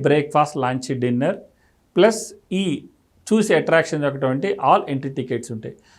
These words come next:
మనము గ్రీస్ అనగానే మనకి పురాణాల్లో మనకి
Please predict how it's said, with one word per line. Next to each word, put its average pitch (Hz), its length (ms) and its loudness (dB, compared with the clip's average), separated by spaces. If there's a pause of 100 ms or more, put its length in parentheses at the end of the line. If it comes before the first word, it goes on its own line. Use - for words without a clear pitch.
(380)
మనము 214 600 2
గ్రీస్ 220 300 4
అనగానే 190 360 2
మనకి - 180 -4 (460)
పురాణాల్లో 165 600 6
మనకి 135 160 -2